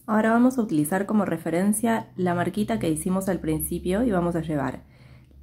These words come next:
la, mm, la parte de arriba hacia el centro,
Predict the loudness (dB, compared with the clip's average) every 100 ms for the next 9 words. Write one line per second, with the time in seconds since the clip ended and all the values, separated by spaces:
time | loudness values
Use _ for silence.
0 | -16 -2 2 4 2 2 0 0 0 0
1 | -2 -4 -2 -2 -2 0 2 2 2 -2
2 | -8 -2 -2 0 -2 -2 -2 0 0 2
3 | 0